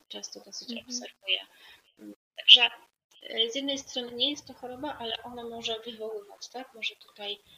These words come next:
Speaker 1: e, gdzieś, e, wpływać na ten,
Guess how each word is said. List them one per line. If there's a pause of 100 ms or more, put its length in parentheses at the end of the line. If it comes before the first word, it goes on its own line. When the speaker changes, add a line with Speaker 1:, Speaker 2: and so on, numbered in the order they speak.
(180)
Speaker 1:
e,
gdzieś, (120)
e,
wpływać
na
ten,